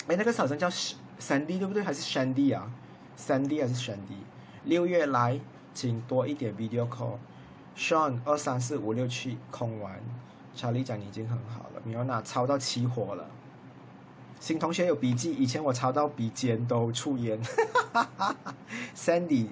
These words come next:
林忆莲，对咯，以前哦，学长学姐我跟你讲很可怜的，他们全部都要做笔记的。现在你们新同学都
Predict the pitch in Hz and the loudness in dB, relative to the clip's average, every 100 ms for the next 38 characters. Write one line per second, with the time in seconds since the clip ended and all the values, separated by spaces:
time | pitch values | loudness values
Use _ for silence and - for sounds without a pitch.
0 | 113 120 143 143 110 98 104 - - - | 0 2 4 4 2 -2 -4 -12 -16 -18
1 | - - - - - - - 151 165 165 | -18 -18 -18 -20 -20 -20 -4 2 6 6
2 | 165 135 131 143 156 151 147 147 135 123 | 6 6 4 4 4 4 4 4 4 2
3 | 135 - 123 123 117 117 117 131 113 117 | 4 4 4 4 4 2 2 2 2 2
4 | 123 123 123 131 135 139 139 120 135 123 | 4 4 4 2 0 2 4 4 4 2
5 | 110 131 120 104 90 - - - 165 170 | -2 0 2 4 2 -2 -8 0 4 4
6 | 135 131 135 127 127 135 127 | 4 2 0 0 2 4 4